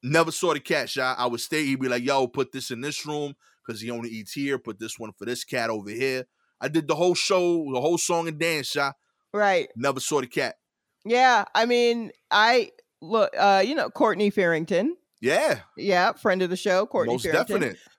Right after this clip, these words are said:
Speaker 2: He, uh, he's got a couple of cats. He and his girl have a couple of cats. And, um, those cats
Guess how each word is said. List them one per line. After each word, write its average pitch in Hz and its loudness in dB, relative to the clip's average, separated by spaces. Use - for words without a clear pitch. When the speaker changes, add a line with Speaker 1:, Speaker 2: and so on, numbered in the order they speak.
Speaker 2:
He, 226 -2
uh, 190 4
he's 190 -6
got 220 0
a 214 -4
couple 190 -4
of 175 -4
cats. - -2
He 185 -6
and 180 -6
his 185 -8
girl 170 2
have 160 0
a 170 -10
couple 160 -4
of 156 -8
cats. - -2
And, 160 0
um, 147 -2
those 165 -2
cats - -2